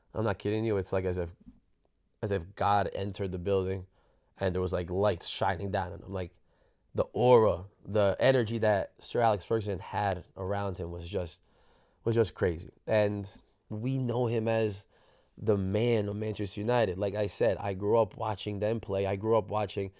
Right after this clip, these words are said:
the strikers, Andy Cole and Dwight York, play. You know, my dad loved Giggsy, right? So Sir Alex Ferguson was always a constant because he was always, uh, the coach. He was always the person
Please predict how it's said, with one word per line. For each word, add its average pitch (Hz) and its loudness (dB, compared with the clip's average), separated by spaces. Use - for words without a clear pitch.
the - -4
strikers, 98 0
Andy 113 -4
Cole 107 2
and 95 -2
Dwight 110 2
York, 110 -2
play. 101 0
You 110 -2
know, 85 -4
my 98 -4
dad 107 2
loved 107 -2
Giggsy, 117 -4
right? 101 -2
So 104 0
Sir - 2
Alex 127 6
Ferguson 120 4
was 110 0
always 107 2
a - -6
constant 110 -4
because 95 -2
he 98 -6
was 98 -4
always, 107 0
uh, 101 2
the 95 0
coach. 117 0
He - -8
was 101 -2
always 110 2
the 101 -4
person 101 -2